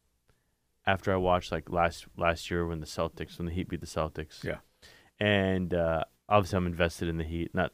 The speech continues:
Speaker 1: as an owner, obviously, but I, they're my team.
Speaker 2: Emotionally
Speaker 1: <laughs>
Speaker 2: invested as a fan.
Speaker 1: And then when Detroit lost, 'cause I kinda felt bad for Detroit 'cause I feel like they're kinda like us, right? We're
Speaker 2: Dude,
Speaker 1: just
Speaker 2: they were my Lions.
Speaker 1: We are, uh, you know, uh, haunted franchise.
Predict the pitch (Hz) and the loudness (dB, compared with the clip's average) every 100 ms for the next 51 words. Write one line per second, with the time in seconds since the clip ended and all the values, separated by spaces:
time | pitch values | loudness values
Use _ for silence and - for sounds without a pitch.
0 | - 80 80 - 92 82 69 73 71 - | -6 -8 -6 -2 -2 0 0 -2 -6 -6
1 | 87 87 85 - _ _ _ 90 92 - | -6 -6 -8 -10 _ _ _ 0 0 2
2 | 98 92 98 - 80 - 147 131 139 151 | 2 2 0 -2 -4 4 6 10 12 12
3 | - 123 104 135 98 127 - - 92 104 | 12 10 10 10 10 8 8 4 4 4
4 | 107 - 107 - - 113 127 127 120 123 | 4 2 2 0 -4 2 6 10 12 12
5 | 120 120 - - 113 123 123 120 113 104 | 12 12 6 0 8 12 12 10 6 4
6 | 101 113 110 92 82 92 - 131 127 156 | 4 10 10 12 10 10 6 6 8 10
7 | 135 120 101 87 90 90 85 - 92 90 | 10 12 10 12 10 8 4 6 6 6
8 | 90 98 87 - 90 101 85 76 - - | 6 6 6 0 0 2 2 2 0 -2
9 | - 80 87 151 139 175 151 113 123 131 | 2 4 12 12 12 12 12 12 10 10
10 | 110 131 180 113 110 101 95 95 90 85 | 10 10 12 12 12 12 12 12 12 8
11 | 82 85 110 87 90 - _ _ _ _ | 6 4 4 4 2 -4 _ _ _ _
12 | _ _ _ 101 98 95 - - _ _ | _ _ _ 12 12 12 12 4 _ _
13 | _ - - _ _ _ _ _ _ - | _ -4 -4 _ _ _ _ _ _ -8
14 | - 131 127 110 101 101 92 87 80 76 | 8 12 12 10 6 8 8 8 4 4
15 | 71 - | 2 -6